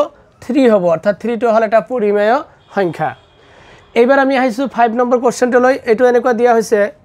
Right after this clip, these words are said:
এছ স্কুৱেৰ মাইনাছ থ্ৰী বহুপদটোৰ শূন্য দুটাৰ সমষ্টি। অপশ্যন এ, বি, চি, ডি দিয়া আছে। ইয়াৰ পৰা শুদ্ধ উত্তৰটো নিৰ্ণয় কৰিব লাগে। যিহেতু এটা বহুপদ দিয়া আছে আৰু বহুপদটোৰ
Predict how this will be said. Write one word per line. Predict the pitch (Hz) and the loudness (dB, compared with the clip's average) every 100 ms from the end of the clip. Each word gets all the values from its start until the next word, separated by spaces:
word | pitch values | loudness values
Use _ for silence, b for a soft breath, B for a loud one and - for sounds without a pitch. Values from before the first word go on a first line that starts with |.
| - | -4
এছ | 220 269 233 | -2 -2 -4
স্কুৱেৰ | - 269 254 | 0 0 2
মাইনাছ | 220 226 247 - - | 0 0 -2 -4 -6
থ্ৰী | 226 220 202 - b b - 175 | -2 -2 -2 -8 b b -6 2
বহুপদটোৰ | 233 247 269 262 277 254 | 2 2 0 2 0 0
শূন্য | - 262 254 277 | -4 -4 -2 -2
দুটাৰ | 240 269 254 | -2 -2 -2
সমষ্টি। | 202 226 233 - 202 139 - B B B B 220 | -2 -2 -2 -4 -6 -6 -10 B B B B -2
অপশ্যন | - 254 247 - 208 233 | 2 0 0 -4 4 4
এ, | 240 190 175 | 4 0 -4
বি, | 226 233 185 - - | -4 -4 -6 -12 -16
চি, | - 254 220 | -8 -8 -6
ডি | 240 202 | -6 0
দিয়া | 226 233 | 2 2
আছে। | - 277 277 b b | 0 -4 -4 b b
ইয়াৰ | 233 233 | 0 0
পৰা | 240 220 | 0 -2
শুদ্ধ | 202 196 | -2 -4
উত্তৰটো | 196 214 226 | -4 -4 -4
নিৰ্ণয় | 208 214 | -2 -4
কৰিব | 214 226 | -2 0
লাগে। | 220 247 - _ b b b b 160 | 0 -2 -10 _ b b b b -2
যিহেতু | 196 262 285 | 2 2 2
এটা | 254 269 240 | 0 2 0
বহুপদ | 240 269 233 | 2 0 0
দিয়া | 247 254 | 0 0
আছে | 240 262 | 0 0
আৰু | 247 226 | 0 0
বহুপদটোৰ | 214 208 233 254 | -2 -2 -2 -2